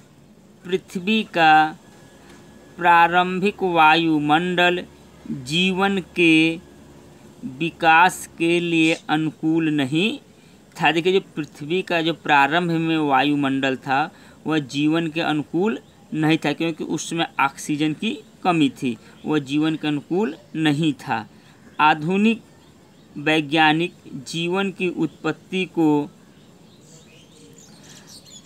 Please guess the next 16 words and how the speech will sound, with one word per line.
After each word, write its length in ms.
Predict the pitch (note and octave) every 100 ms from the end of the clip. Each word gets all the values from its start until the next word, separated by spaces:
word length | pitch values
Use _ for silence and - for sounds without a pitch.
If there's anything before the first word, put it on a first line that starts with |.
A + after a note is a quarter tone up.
| - - -
आधुनिक 640 | - D#3+ D3+ D3 E3+ G3+ F3
वैज्ञानिक 840 | D#3+ D#3 D3 D#3 D3+ D#3+ - D3
जीवन 480 | C3+ E3 F3 G3 G3+
की 200 | F3+ F3+
उत्पत्ति 760 | F3 - D3+ - D#3 - F#3+ F#3+
को 420 | - E3 D#3 D#3+ - - - F3+
एक 280 | G3+ G#3 - _
तरह 300 | D#3 D#3+ F#3
की 440 | F3+ F#3 F3 E3+ - - - - -
रासायनिक 840 | C#3+ D3 D3 D3 D#3+ D3 D#3 F3+ E3+ -
प्रक्रिया 540 | D#3 - D3+ D3 D3+
बताते 760 | C#3+ C#3+ - C3+ - F3+ A3+ C#4+ - -
हैं, 380 | C#3+ D3 B2 G#2+ - - - - _ -
एक 220 | F3+ F#3+ - -
तरह 320 | D#3+ D3+ F#3
की 420 | F#3 - F#3+ G#3+